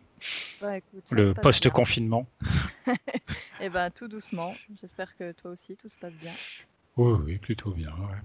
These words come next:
Speaker 2: Euh, du coup, petit jeu des paroles habituel.
Speaker 1: Ah,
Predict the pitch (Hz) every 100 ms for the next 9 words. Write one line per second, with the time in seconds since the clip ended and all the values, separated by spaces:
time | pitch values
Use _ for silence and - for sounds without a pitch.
0 | - - - - - - - 104 95 98
1 | 98 95 95 98 101 98 98 95 95 95
2 | 95 95 95 92 101 127 - 127 107 -
3 | - - - - 113 117 107 113 127 107
4 | 85 117 92 - 113 104 80 170 156